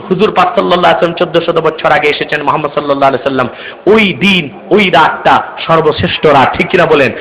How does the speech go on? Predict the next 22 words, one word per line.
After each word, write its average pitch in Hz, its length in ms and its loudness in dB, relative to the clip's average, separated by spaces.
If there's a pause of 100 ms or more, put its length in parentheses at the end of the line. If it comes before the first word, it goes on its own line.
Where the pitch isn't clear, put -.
(320)
বারোই 220 240 4
রবিউল 214 280 4
আউয়াল 185 260 4
আসলেই 190 500 0 (240)
ওই 247 100 4
চোদ্দ 190 280 0
শত 190 220 0
বছর 180 320 2
আগের 170 320 2
কথা 160 220 2
মনে 180 200 2
হলে 156 260 2 (280)
আমরা 160 240 2
আনন্দ 156 340 2
প্রকাশ 143 380 0
করি, 135 140 2
ঠিক - 200 -4
কিনা 185 140 4
বলেন? 147 260 4 (400)
এই 202 120 4
আনন্দের 185 460 2
প্রকাশ - 280 0